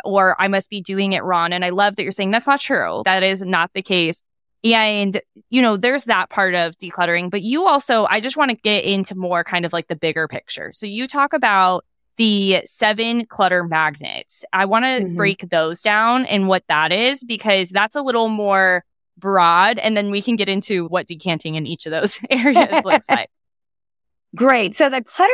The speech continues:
Speaker 2: magnets, it's super interesting. You know, as we talked about when, when covid started,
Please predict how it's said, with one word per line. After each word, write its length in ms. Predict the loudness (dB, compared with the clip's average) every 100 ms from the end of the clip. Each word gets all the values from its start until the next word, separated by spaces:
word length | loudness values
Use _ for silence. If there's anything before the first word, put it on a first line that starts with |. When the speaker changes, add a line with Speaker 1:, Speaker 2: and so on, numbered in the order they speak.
| 2
Speaker 2:
magnets, 420 | 0 0 -2 -6 -8
it's 180 | -10
super 300 | -8 -8 -6 -4
interesting. 580 | -4 -4 -6 -6 -6
You 100 | -6
know, 180 | -6 -6
as 280 | -2 0 0
we 160 | -4 -6
talked 380 | -2 0 0 -2
about 520 | 0 2 2 -2 -8 _ _ _ -12
when, 840 | -6 -2 0 0 0 0 -4 -8
when 380 | -8 -6 -4 -6
covid 680 | -4 2 2 2 0 -2 -4
started, 800 | -10 -6 -6 -6 -6 -6 -6 -10